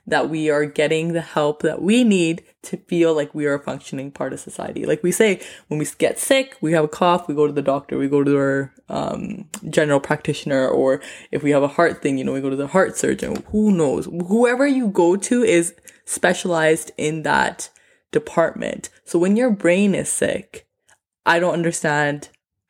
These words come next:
why there's such a stigma that comes with getting or seeking that mental health support, because our brain is probably the most important organ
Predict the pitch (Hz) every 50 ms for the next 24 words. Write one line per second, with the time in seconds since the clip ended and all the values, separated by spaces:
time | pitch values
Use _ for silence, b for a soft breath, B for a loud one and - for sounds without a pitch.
0 | _ _ _ _ _ _ - - - 156 151 151 151 147 147 147 143 143 139 -
1 | 156 147 - 143 - - - - 156 147 156 156 151 147 - - - - - _
2 | _ - 156 151 - - - - 156 147 147 143 - - 143 139 - - 156 143
3 | 135 139 135 135 135 139 B B B B B B 151 147 - - - 143 - -
4 | 143 135 135 135 - 135 - - - 131 135 139 - 151 139 - - - 135 139
5 | 143 - - - - - - 202 - - 196 202 - - 175 190 190 190 247 269
6 | 302 320 269 208 220 220 - - 220 220 226 220 202 190 170 165 170 165 - -
7 | 160 156 - - 226 226 233 240 226 - - - 165 160 - 156 156